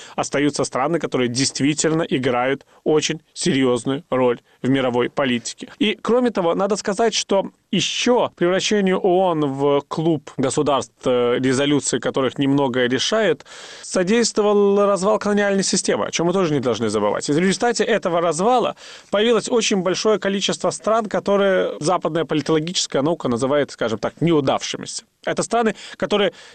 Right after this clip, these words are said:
не смогли сформировать эффективно функционирующие государственные организмы,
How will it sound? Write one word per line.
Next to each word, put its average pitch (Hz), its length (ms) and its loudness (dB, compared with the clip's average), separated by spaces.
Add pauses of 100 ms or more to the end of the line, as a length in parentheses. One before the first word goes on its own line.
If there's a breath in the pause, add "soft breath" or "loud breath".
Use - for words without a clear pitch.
не 175 140 2
смогли 196 440 0
сформировать 135 580 -2
эффективно 147 600 -2
функционирующие 151 800 -2
государственные 147 680 -2
организмы, 135 720 0